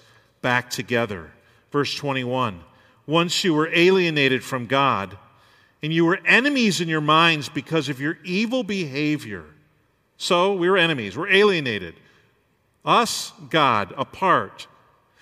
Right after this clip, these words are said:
"But now he has reconciled you by Christ's physical body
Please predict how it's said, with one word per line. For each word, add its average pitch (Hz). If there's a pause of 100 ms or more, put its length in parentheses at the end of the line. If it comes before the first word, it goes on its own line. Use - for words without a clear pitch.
(260)
"But 196
now 170 (360)
he 240
has 220 (120)
reconciled 165
you 120 (480)
by 185
Christ's 214
physical 262
body 160